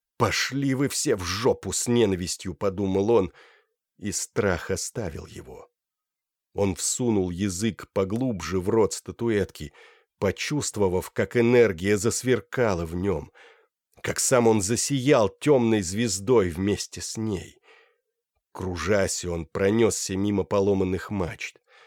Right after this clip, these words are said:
поднялся вверх по теням проводов, изгибая реальность вокруг себя,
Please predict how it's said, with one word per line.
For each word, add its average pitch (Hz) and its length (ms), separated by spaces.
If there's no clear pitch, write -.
поднялся 113 600
вверх 113 420
по 101 100
теням 117 380
проводов, 107 680
изгибая 101 640
реальность 101 580
вокруг 101 440
себя, 110 500